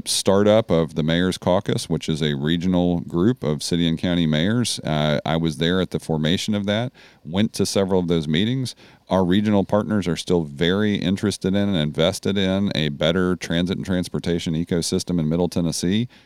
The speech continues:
Uh, coupling that with my experience just before getting on the Metro Council and the Cumberland Region Board of Tomorrow's, Cumberland Region Board of Tomorrow, sorry,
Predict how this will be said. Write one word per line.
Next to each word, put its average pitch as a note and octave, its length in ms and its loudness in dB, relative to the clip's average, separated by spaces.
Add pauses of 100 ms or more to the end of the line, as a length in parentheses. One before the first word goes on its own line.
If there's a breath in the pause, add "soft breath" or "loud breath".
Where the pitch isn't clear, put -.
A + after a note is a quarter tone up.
(240 soft breath)
Uh, E2+ 340 2 (460)
coupling A2 480 2
that F#2+ 240 2
with F#2 180 2
my E2+ 120 2
experience F#2 480 0
just - 240 -2
before F2 260 0
getting F2 240 2
on F2 160 2
the E2 60 2
Metro F2 280 0
Council F2+ 380 -2
and E2 80 0
the D2+ 60 0
Cumberland F2 400 0
Region E2+ 260 0
Board E2+ 220 2
of F#2+ 100 0
Tomorrow's, G2+ 580 -2 (680 loud breath)
Cumberland G#2+ 340 4
Region G2 160 4
Board F#2+ 160 6
of F2 80 2
Tomorrow, F#2 320 2
sorry, - 320 -8